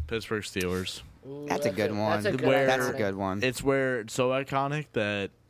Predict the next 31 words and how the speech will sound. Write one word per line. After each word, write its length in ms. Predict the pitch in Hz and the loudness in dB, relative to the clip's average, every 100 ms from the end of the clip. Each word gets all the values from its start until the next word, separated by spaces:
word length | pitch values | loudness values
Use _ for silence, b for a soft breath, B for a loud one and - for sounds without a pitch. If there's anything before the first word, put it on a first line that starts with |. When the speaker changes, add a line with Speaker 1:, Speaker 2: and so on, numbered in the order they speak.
| _ - | _ -8
Speaker 1:
it's 120 | 104 | -2
only 220 | 107 110 | 0 0
on 160 | 101 98 | 0 -2
one 220 | 98 101 | -2 -2
side 260 | - 101 98 | -2 0 -2
of 40 | |
the 60 | 87 | -4
helmet. 420 | 92 101 95 87 - _ _ - - - - _ _ - | -2 -2 -4 -8 -14 _ _ -20 -20 -20 -20 _ _ -12
And 260 | 87 92 - _ _ - - _ _ - | -6 -6 -8 _ _ -20 -20 _ _ -4
on 160 | 101 110 | -2 0
their 120 | 110 | 0
helmets, 380 | 107 107 90 - | -2 -2 -6 -4
it's 280 | 107 95 - | -4 -4 -10
only 320 | - 107 113 110 | -6 -2 -2 0
on, 340 | 107 104 98 - | -2 -2 -4 -8
I 100 | 104 | -14
think, 460 | - - - 113 | -14 -8 -4 -2
their 120 | - 98 | -2 -4
right 440 | 95 101 92 - | -2 0 0 -2
side, 260 | - 90 90 | -8 -8 -8
but 80 | 90 | -10
I 60 | |
could 160 | 95 95 | -10 -10
be 100 | 92 | -8
wrong. 460 | 92 95 87 85 - - b b b b - - - - - - - - - | -6 -4 -4 -6 -12 -18 b b b b -16 -16 -16 -16 -18 -20 -20 -16 -6
Speaker 3:
The 80 | 120 | -6
Steelers 380 | - 131 139 | 2 4 6
Speaker 1:
But 80 | 117 | 4
Speaker 3:
logo 300 | 117 120 117 | 2 2 2
has 80 | 117 | 0
been 180 | 117 110 | 0 -4